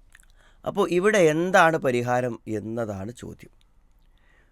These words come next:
ഒരു മനുഷ്യനിൽ ഒരു നന്മയുണ്ടാവുകയോ ഒരു തിന്മ ഇല്ലാതാവുകയോ ചെയ്യുന്നതിന് മുന്നിൽ ഒരു ഭയമോ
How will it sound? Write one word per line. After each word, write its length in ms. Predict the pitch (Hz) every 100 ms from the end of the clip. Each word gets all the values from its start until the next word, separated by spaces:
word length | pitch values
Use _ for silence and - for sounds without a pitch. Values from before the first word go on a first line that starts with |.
| _ _ _ _
ഒരു 160 | 196 233
മനുഷ്യനിൽ 680 | 190 170 175 - 185 190 180 175 - _
ഒരു 180 | 151 165
നന്മയുണ്ടാവുകയോ 1300 | 143 131 143 156 160 127 120 123 127 127 120 127 127 -
ഒരു 180 | 120 117
തിന്മ 280 | - 113 127 123
ഇല്ലാതാവുകയോ 960 | 104 117 120 113 117 117 113 117 117 120 -
ചെയ്യുന്നതിന് 560 | 104 101 98 101 98
മുന്നിൽ 340 | 92 90 104 95 _ _ _ _ _ _ _ _ _ _ _ _
ഒരു 160 | 107 113
ഭയമോ 520 | 98 104 107 120 127